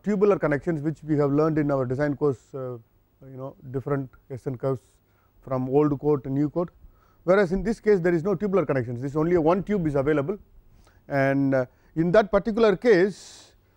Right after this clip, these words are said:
what we are now looking at is the S N curve specifically for such type of detail. I think we also discussed non-tubular connections, non-tubular, uh, uh, areas where, uh,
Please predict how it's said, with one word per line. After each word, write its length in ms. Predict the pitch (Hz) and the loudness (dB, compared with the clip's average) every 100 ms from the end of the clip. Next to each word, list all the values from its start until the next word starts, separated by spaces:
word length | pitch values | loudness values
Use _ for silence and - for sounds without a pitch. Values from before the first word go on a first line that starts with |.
| _ | _
what 180 | 170 190 | 2 4
we 100 | 190 | 2
are 80 | 185 | 4
now 160 | 185 | 4
looking 360 | 196 180 202 190 | 2 0 0 0
at 120 | 185 | 2
is 340 | 185 175 - _ _ _ _ _ | 2 0 -6 _ _ _ _ _
the 300 | 139 147 147 | -4 0 2
S 160 | 156 208 | 0 0
N 120 | 190 | 0
curve 220 | 190 185 | 0 -2
specifically 640 | - 170 - 185 190 190 170 | -4 -8 -8 -6 -2 -2 0
for 160 | 170 | 0
such 240 | 180 190 196 | 0 -2 -2
type 160 | 180 | 0
of 120 | 170 | -2
detail. 280 | 139 139 131 | -2 -2 0
I 80 | 135 | -2
think 180 | 165 160 | -2 0
we 80 | 156 | 2
also 240 | 156 165 | 2 0
discussed 420 | 151 - 175 143 | -4 -4 -4 -4
non-tubular 760 | 139 139 151 143 156 147 143 131 | -4 -2 -2 -2 -4 0 -2 -2
connections, 560 | 143 143 156 143 135 _ _ _ _ - | -4 -2 -2 -4 -6 _ _ _ _ -10
non-tubular, 960 | 147 143 147 143 139 127 127 127 123 - _ _ _ - | -8 -4 -2 0 0 0 0 0 -2 -8 _ _ _ -12
uh, 20 | |
uh, 300 | 135 127 123 131 131 131 139 | -8 -8 -10 -12 -20 -12 0
areas 400 | 147 151 143 123 | 2 2 2 0
where, 360 | 143 151 139 113 _ _ _ _ _ _ | 2 2 0 -6 _ _ _ _ _ _
uh, 160 | 127 | -16